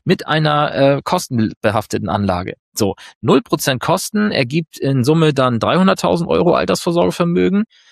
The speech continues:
äh, nee, vierhunderttausend Euro Altersvorsorgevermögen und kostenbelastetes, äh, Vorsorgen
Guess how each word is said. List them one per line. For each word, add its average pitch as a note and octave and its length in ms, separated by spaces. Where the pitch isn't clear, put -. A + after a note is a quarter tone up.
äh, C3+ 280
nee, A#2 140
vierhunderttausend F#3+ 760
Euro E3+ 200
Altersvorsorgevermögen F3 1040
und B2 160
kostenbelastetes, C3 1080
äh, A2+ 180
Vorsorgen C3+ 720